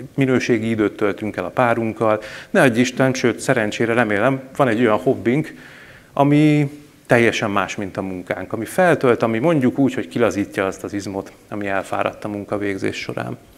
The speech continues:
Ez megerősítést ad, ez támogatást ad, visszatölti a rendszert, és mondjuk úgy, hogy viszonylagos egyensúlyban tudunk maradni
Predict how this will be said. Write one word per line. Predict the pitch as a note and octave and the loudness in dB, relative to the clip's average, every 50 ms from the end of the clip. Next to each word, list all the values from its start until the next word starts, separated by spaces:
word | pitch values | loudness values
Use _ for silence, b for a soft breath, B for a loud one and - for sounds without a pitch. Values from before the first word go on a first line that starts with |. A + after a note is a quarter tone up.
| B B B B B B B B | B B B B B B B B
Ez | B F3 F3 D#3+ C#3 C3+ - | B 6 6 6 6 4 0
megerősítést | - C#3+ C#3 B2 B2+ A#2 A2 G2+ - A#2+ A2 - G2+ F#2+ - - - | 2 4 4 6 6 4 4 2 0 -2 -2 0 0 0 -2 -2 -6
ad, | G2 F#2 F#2+ - | -8 -8 -8 -10
ez | - - | -12 -10
támogatást | - B2+ A#2+ C3+ C3+ B2 A#2+ A#2 - - A2+ G#2+ - - - | -6 -4 -2 -2 0 0 0 0 2 2 2 2 0 -2 -2
ad, | A2 G2+ G2+ - B B B B B B B | -2 -2 -2 -4 B B B B B B B
visszatölti | C3+ E3+ E3 E3 - D3 C3+ - C3+ C3 B2 A2+ - A#2 G#2+ | 0 2 2 2 2 2 4 6 8 8 6 6 4 2 2
a | G2 | 2
rendszert, | A2 A#2 B2+ B2 B2 - B2 A2+ - - | 2 0 -2 -2 -2 0 -2 -2 -2 -4
és | A2 - | -6 -4
mondjuk | - F#3+ G3+ F3+ D3 B2+ - | -2 0 0 0 0 0 0
úgy, | B2 A#2 G#2+ - | 0 -2 -2 0
hogy | - A2 G2 G2 G2+ - | -2 -2 -2 -2 -4 -6
viszonylagos | D#3 G#3 G3+ - - B2+ G#2+ G#2 G#2+ G2 G2 - - | -4 -4 -4 -2 -2 -2 -2 0 0 0 -2 -2 -2
egyensúlyban | G#2+ F#2+ F#2 F#2+ F#2 F#2 - - G#2+ G2 F#2 F2+ F2+ E2+ | -2 -2 -2 -4 -6 -8 -8 -8 -8 -6 -6 -6 -8 -6
tudunk | - G2+ F#2+ F#2+ F#2 F#2 | -6 -6 -6 -6 -6 -6
maradni | F#2 F#2 F#2+ F#2 F#2 G2 G2 F2 | -6 -6 -6 -6 -6 -8 -10 -10